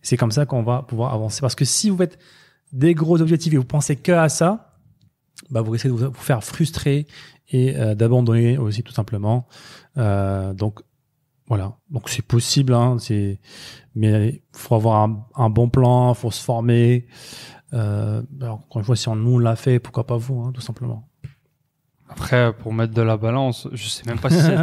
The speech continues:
Speaker 1: <laughs>
Speaker 2: je sais même pas si la question était sérieuse,
Speaker 1: Ah,
Speaker 2: tu y as
Speaker 1: d'accord,
Speaker 2: répondu
Speaker 1: ok,
Speaker 2: sérieusement. Euh, je sais pas si c'est un semi-troll, mais, euh, enfin, c'est, ce genre de questions, je me dis,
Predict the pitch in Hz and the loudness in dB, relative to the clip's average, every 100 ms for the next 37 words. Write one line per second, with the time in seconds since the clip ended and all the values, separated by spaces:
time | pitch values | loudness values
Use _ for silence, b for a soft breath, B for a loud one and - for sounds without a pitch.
0 | 147 135 - 131 - 131 143 156 - 131 | 0 -4 -6 -4 -2 0 2 2 2 0
1 | 127 131 - 139 127 123 - 131 143 120 | 0 -2 2 2 2 -2 -2 0 2 0
2 | 117 117 156 - - 123 135 131 120 131 | -2 -2 0 2 2 2 0 0 0 0
3 | 135 156 B B B 127 123 120 135 165 | 2 0 B B B -4 -2 0 0 0
4 | 147 131 139 131 - 135 143 - 175 143 | 0 0 2 2 2 2 0 0 0 0
5 | 127 120 117 113 110 107 b b b - | 0 0 0 -2 -6 -10 b b b -6
6 | 127 - 127 - _ _ _ - - 156 | -6 -6 -10 -10 _ _ _ -20 -6 0
7 | 151 185 175 165 170 165 - 208 208 196 | 2 4 4 2 2 0 0 -4 -2 -2
8 | 135 135 139 170 185 175 - | 0 0 0 0 -2 -4 -8